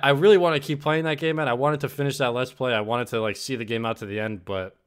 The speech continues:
I don't know, bro. I don't know. And, yo, trying to get that, that was probably, okay, so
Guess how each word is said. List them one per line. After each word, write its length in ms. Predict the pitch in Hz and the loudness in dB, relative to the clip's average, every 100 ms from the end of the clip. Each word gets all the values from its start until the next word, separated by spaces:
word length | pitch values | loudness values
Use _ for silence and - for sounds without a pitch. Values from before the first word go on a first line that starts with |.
| _ _ - | _ _ -12
I 140 | - | -8
don't 140 | 104 98 | -6 -4
know, 160 | 98 | -6
bro. 300 | 90 90 87 85 | -6 -8 -8 -10
I 120 | 104 | -6
don't 120 | 107 104 | -4 -4
know. 160 | 98 - _ _ _ _ - | -6 -10 _ _ _ _ -4
And, 160 | 120 | -2
yo, 160 | 123 120 | 0 -2
trying 340 | - 120 131 147 | -2 -4 -4 -6
to 100 | 156 | -6
get 260 | 120 117 | -4 -4
that, 300 | 127 113 117 _ _ _ _ - | -4 -6 -6 _ _ _ _ -4
that 320 | 127 156 185 | 0 0 0
was 160 | 175 | -6
probably, 680 | - - 127 135 135 139 143 | -6 -4 -2 -2 -2 -2 -2
okay, 240 | 139 117 95 | -4 -8 -8
so 400 | - 117 110 | -4 -4 -4